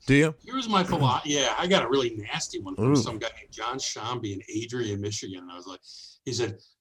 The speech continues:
Speaker 2: "Being cool and hit back and laid back may be how it works in the big city, but it's not." And I was just like, "Dude, I'm just really scared."
Speaker 1: <laughs>
Speaker 2: You know what I mean? But, uh, it's funny. Here was my philosophy as a P D was just get back to people,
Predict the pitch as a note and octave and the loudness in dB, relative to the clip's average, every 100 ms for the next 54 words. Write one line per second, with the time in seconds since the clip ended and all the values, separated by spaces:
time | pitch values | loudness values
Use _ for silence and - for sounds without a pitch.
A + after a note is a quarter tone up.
0 | - C3 D#3+ C3+ - F3+ D#3+ C3+ A#2 G#2 | -4 4 6 6 2 2 4 2 -2 -6
1 | C#3 - C3 B2+ A#2+ A2+ B2 A#2+ G#2+ A#2+ | -8 -4 -2 -2 -4 -4 0 0 0 -2
2 | G#2+ G#2 - _ C#3 C#3 C#3+ C#3+ B2+ B2+ | -2 -4 -12 _ -4 2 4 4 4 2
3 | A#2 A#2 A#2+ A#2 - A#2 G#2+ A#2+ A#2 - | 2 0 -4 -2 -4 -4 -2 0 2 2
4 | - B2+ A2+ G#2 G#2 G2+ B2 G#2+ - - | 2 0 0 -2 -4 -4 -4 -6 -8 -20
5 | _ _ C3+ B2+ A2+ C3 - A#2 G#2 F3 | _ _ -6 -6 -4 -6 -4 -6 -2 -2
6 | D#3+ - C3+ C#3+ D3+ B2 C#3+ B2 B2 - | -2 -6 -4 -2 0 0 0 0 -2 0
7 | D3 A2 G2+ - F#3+ - F#3 C3+ _ D#3 | 0 2 -2 0 -4 -2 -4 -4 _ 6
8 | F#3+ F#3 E3 E3 F3+ - - _ _ G3 | 8 8 8 4 0 -10 -20 _ _ 6
9 | F#3+ - _ - F3+ G3 F#3 A3+ G#3 G3+ | 6 2 _ -6 2 2 2 4 6 4
10 | - - G3 B3+ C4 G3 F#3 F#3 G3+ F3+ | -2 -12 -4 0 0 2 2 4 4 4
11 | F3 - D3+ C3+ B2+ - D3 C#3 C3 A#2+ | 4 2 0 2 2 -2 -6 -2 -2 0
12 | A2+ - - _ _ - - G#3+ - - | -2 -2 -12 _ _ -12 -4 -4 -4 -8
13 | B2+ A#2 A2+ - C3+ C3+ B2 C3 C3+ | -6 -6 -6 -4 -4 -2 -4 0 -2